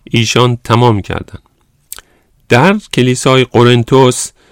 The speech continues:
شکایت‌هایی بود که می‌اومد. اول قرنتیاس رو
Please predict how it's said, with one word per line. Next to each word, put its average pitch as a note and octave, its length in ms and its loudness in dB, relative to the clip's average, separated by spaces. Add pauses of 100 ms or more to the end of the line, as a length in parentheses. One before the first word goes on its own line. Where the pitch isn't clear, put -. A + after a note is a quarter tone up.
(1040)
شکایت‌هایی A#2 1000 2
بود F2+ 260 -6 (460)
که - 120 -2
می‌اومد. F2+ 480 -2 (460)
اول A2+ 240 -4
قرنتیاس A#2 640 0
رو B2 220 0